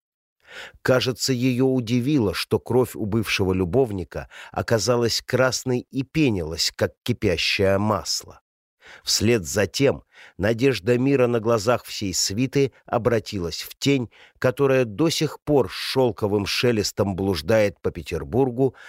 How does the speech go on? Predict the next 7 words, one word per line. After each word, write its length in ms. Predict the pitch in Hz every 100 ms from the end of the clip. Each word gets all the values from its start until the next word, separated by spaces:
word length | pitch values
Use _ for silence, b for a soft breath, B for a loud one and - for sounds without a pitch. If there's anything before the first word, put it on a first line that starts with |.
| B -
и 140 | 156
без 300 | 143 151 -
того 360 | 143 113 117 117
богатому 720 | 95 131 107 87 - 98 107
на 120 | -
подобные 680 | 113 92 85 64 78 85 92
штуки. 580 | - - 73 - -